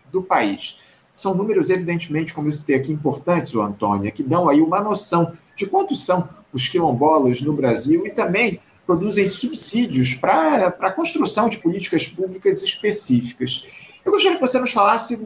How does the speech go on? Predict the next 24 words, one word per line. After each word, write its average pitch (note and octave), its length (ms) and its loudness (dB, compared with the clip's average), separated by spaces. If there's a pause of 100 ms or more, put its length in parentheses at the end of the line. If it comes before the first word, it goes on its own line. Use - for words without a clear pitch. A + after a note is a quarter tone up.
da C#4+ 100 2
relevância C#4+ 600 2
desse F#3 280 0
levantamento, F3 920 -2
ô C#3+ 120 0
Antônia, B2 420 0
do C3+ 140 -4
censo D#3+ 360 -2
demográfico D#3 680 0
para E3 80 -6
os D#3+ 80 -4
quilombolas. D3+ 1000 0
Se - 140 -8
te - 80 -16
surpreendeu G3+ 840 0 (140)
esse E3+ 220 0
resultado D#3+ 600 2
de C3 80 -4
mais D#3+ 300 0
de D#3 260 0
um A3+ 80 -8
vírgula F#3 300 0
três F3 480 -4
milhão F#3+ 560 -2